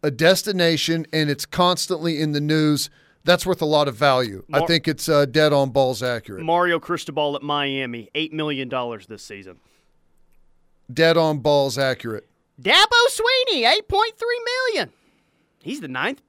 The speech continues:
Speaker 2: highest paid head coach? Interesting. Okay.
Speaker 1: It wasn't very long.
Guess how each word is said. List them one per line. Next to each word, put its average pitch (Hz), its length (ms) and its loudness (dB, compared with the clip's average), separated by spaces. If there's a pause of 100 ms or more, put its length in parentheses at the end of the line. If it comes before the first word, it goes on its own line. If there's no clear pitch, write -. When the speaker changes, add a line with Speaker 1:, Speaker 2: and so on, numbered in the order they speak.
Speaker 2:
highest 240 320 -10
paid 254 180 -8
head 254 120 -10
coach? 294 400 -12
Interesting. - 480 -18
Okay. 160 240 -16 (140)
Speaker 1:
It 226 120 0
wasn't 190 320 0
very 170 200 2
long. 165 260 -2